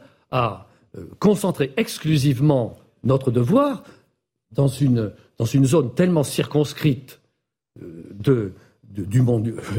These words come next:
<laughs> de, du, du monde d'aujourd'hui et en quelque sorte à, à, à concentrer, à concentrer le commandement dans une interprétation très restrictive de ce que serait une vie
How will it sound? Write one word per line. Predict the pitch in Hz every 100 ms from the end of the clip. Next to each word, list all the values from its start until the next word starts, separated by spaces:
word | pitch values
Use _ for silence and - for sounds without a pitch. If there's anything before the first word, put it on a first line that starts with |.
| 107
<laughs> | - - _ 117
de, | 110 82 85
du, | 104 123
du | 101 123
monde | 127 113
d'aujourd'hui | 113 107 107 110 214 277 254 - - -
et | 156 147 135
en | 120
quelque | 120 -
sorte | 104 240 -
à, | 95 - _ -
à, |
à | - - - _ _ _ _
concentrer, | - 214 - 160 160 - 285 285 113 - _ _ _
à | 123
concentrer | - 220 208 180 160 156
le | 123
commandement | 123 226 220 170 160 226 294 311 - _ _ _ _ _ _ _ _ _ _ _ -
dans | 151
une | 170
interprétation | 165 156 151 143 135 113
très | - 214
restrictive | 247 202 - 139 - 214 294 285 - _ _ 113
de | 127
ce | 127
que | 123
serait | 113 101 156 226 -
une | 123 107
vie | 101 151 190